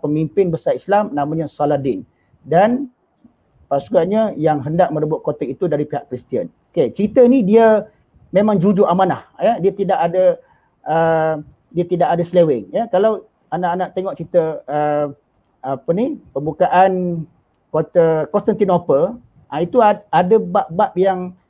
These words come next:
salah sebenarnya. Ha, di hujung tu betul lah dia menyerang kota, uh, kota Constantinople, tapi di awal-awal dia menceritakan banyak, ya, tentang, uh, dia dengan gundik dia lah. Itu tak betul cerita tu, ya. Tapi kalau cerita ni, kalau pada pelajar tengok,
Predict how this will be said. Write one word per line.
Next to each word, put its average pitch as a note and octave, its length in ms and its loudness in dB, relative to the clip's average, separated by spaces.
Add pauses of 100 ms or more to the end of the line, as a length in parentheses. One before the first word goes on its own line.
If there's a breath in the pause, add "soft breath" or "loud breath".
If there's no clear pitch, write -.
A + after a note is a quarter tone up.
(100)
salah G#3 400 0
sebenarnya. F#3+ 640 -4 (480)
Ha, B2 320 -14
di F3+ 160 -2
hujung G#3+ 400 0
tu A3+ 80 -6
betul G#3 320 -2
lah D#3 240 0
dia E3+ 160 -2
menyerang E3+ 400 0
kota, E3+ 320 0 (160)
uh, D3 320 -2
kota D#3 320 -2
Constantinople, E3+ 720 -2 (400)
tapi F3+ 240 -4
di G3 80 2
awal-awal F3 560 4
dia F3 80 -2
menceritakan E3 480 -6
banyak, E3+ 400 -2
ya, F#3 240 -4
tentang, D3 640 -6 (480)
uh, C3+ 480 -2
dia D3+ 160 2
dengan C#3+ 400 -2
gundik D3 400 -4
dia D3 240 0
lah. C#3+ 240 -2
Itu - 160 -14
tak F#3 160 0
betul F#3+ 240 0
cerita F#3 320 -2
tu, - 80 2
ya. G3 160 0
Tapi - 240 -4
kalau A3 240 0
cerita G#3+ 240 -4
ni, A#3 240 -2
kalau E3+ 320 2 (240)
pada D#3 160 -2
pelajar D#3+ 320 0
tengok, F3 480 0